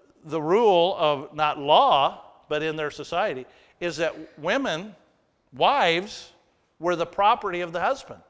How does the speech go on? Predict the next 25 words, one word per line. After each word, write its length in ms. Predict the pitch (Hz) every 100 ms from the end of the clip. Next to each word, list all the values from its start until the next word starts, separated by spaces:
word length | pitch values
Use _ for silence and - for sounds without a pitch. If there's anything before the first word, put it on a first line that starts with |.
| _ _ _ _ _ _ _ _ _ _
And 140 | 185 175
so 180 | 208
it 160 | 208 233
was 220 | 226 196 -
okay, 840 | 214 226 220 254 269 175 160 214 - _ 131 - _ _ _ _ _ _ _ _ _ _ _ _ _ _
it 60 | 175
was 120 | 175
okay 360 | 190 196 214 214
in 80 | 190
their 160 | 170
culture 800 | - - 226 311 - 185 139 131 - _ _ _ _ _ _ _ _ _ _
to 80 | -
beat 280 | 120 143 143
your 120 | 147
wife. 560 | 131 139 262 - - - _ _ _ _ _ _ _ _ _ _ _ _ _ _ _ -
And 160 | 165 165
if 100 | 156
she 140 | 185
was 140 | 160
bad 340 | 113 151 165 185
enough, 320 | 175 185 -
you 100 | 170
could 220 | 156 185
kill 180 | 233 233
her. 120 | 117